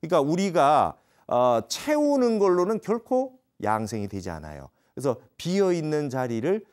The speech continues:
이 기가 다니고 있는 비어있는 자리들을 정확하게 알아서 그 자리를, 어, 이 허하게 만들어주는 건데 이건 중이라고 하는 게 결국 뭡니까? 이게 마음의 문제단 말이죠. 마음의 문제.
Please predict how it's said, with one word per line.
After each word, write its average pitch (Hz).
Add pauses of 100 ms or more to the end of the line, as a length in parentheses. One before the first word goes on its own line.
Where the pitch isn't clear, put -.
(160)
이 139
기가 185
다니고 139
있는 110
비어있는 156
자리들을 139
정확하게 214
알아서 110 (300)
그 208
자리를, 208 (320)
어, 143
이 170 (260)
허하게 240
만들어주는 117
건데 87 (240)
이건 220 (200)
중이라고 175
하는 135
게 139
결국 135
뭡니까? 95
이게 113
마음의 127
문제단 98
말이죠. 71
마음의 76
문제. 69